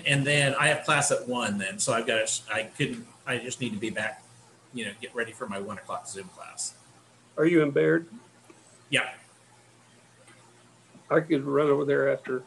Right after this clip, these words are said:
Speaker 2: my
Speaker 1: Okay.
Speaker 2: class.
Speaker 1: Okay. Do you know where the comm office is?
Speaker 2: I'll find it.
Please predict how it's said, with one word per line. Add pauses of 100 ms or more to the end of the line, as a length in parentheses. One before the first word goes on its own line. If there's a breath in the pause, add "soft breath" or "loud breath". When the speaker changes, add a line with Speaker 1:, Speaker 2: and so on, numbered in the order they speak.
(220)
Speaker 2:
my
Speaker 1:
Okay.
Speaker 2:
class. (300)
Speaker 1:
Okay. (120)
Do
you
know
where
the
comm
office
is? (680)
Speaker 2:
I'll
find
it.